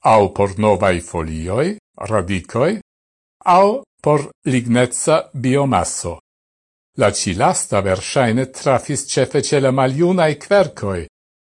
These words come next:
kio, rilate al la tervarmiĝo, estas aparte bona novaĵo, akcentas la esploristoj.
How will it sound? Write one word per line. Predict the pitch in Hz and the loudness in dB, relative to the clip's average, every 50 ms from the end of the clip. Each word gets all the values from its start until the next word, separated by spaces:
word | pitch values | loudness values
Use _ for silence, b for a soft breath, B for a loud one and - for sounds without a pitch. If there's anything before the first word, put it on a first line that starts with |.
| _ _ _ - | _ _ _ -8
kio, | - 131 107 98 98 92 - - - - | -4 -2 0 2 2 0 -2 -4 -8 -8
rilate | - 123 110 113 101 104 104 98 92 - - 110 | -8 -6 -4 -2 0 2 2 2 0 -2 -4 -2
al | 95 98 98 92 | -2 -2 -4 -4
la | 87 | -6
tervarmiĝo, | - - 123 110 104 104 95 95 92 92 92 95 101 104 104 98 90 - - 110 120 139 - _ _ _ _ _ _ - | -2 0 2 2 2 0 -2 -4 -4 -4 -4 -4 -2 -2 -2 -4 -6 -6 -6 -4 -4 -4 -6 _ _ _ _ _ _ -2
estas | 185 190 180 - - 190 - - - | -2 0 0 0 -2 -4 -4 -2 -2
aparte | 190 180 - - - 190 185 185 185 - 190 185 | -4 -4 -2 0 2 2 2 0 -2 -2 -2 -2
bona | 180 175 170 226 220 175 127 113 101 | -2 0 0 2 2 2 2 0 -2
novaĵo, | 92 101 101 95 95 101 95 92 87 85 82 82 87 78 69 _ _ _ _ _ _ _ - | -2 -2 0 2 4 4 4 4 2 0 -2 -8 -8 -8 -10 _ _ _ _ _ _ _ 0
akcentas | 175 180 180 - - - - - - 101 92 90 - - 127 120 - - | 0 0 0 -2 -10 -10 -6 0 0 0 0 0 -2 -2 -4 -2 -2 -4
la | 113 104 131 | -2 -2 -2
esploristoj. | 107 98 - - - - 131 123 123 113 98 82 - - - - 92 85 82 | -4 -4 -8 -8 -6 -2 -2 0 0 0 -4 -6 -6 -8 -6 -4 -4 -4 -4